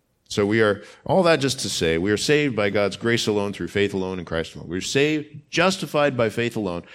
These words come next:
but the faith that justifies is absolutely life-transforming.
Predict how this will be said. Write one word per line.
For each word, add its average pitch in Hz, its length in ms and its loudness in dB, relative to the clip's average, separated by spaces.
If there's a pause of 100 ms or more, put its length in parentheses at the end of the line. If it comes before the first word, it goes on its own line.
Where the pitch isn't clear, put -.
(200)
but - 100 -10
the 104 60 -2
faith 165 680 0
that 120 180 -2
justifies 92 800 0 (400)
is 131 380 4 (160)
absolutely 120 680 0
life-transforming. 90 920 -2